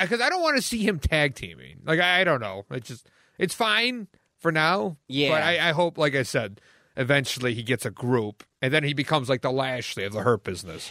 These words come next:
Speaker 2: Yeah.
Speaker 1: Where, you know, they got, like, a tag team,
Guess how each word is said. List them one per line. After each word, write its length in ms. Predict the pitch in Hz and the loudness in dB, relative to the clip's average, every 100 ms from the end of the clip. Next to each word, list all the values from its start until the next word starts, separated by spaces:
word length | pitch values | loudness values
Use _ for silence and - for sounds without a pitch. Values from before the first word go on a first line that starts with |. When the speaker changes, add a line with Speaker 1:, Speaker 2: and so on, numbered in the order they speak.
| - | -12
Speaker 2:
Yeah. 340 | 170 226 233 - | 0 4 4 2
Speaker 1:
Where, 140 | 147 | 0
you 100 | 143 | 2
know, 160 | 131 123 | 2 2
they 120 | 127 | 2
got, 180 | 139 139 | 0 0
like, 380 | 131 123 110 - _ | 0 -2 -4 -20 _
a 80 | 131 | -6
tag 360 | - 165 156 | -2 0 0
team, 480 | - 147 135 127 123 | -2 -2 -2 -2 -4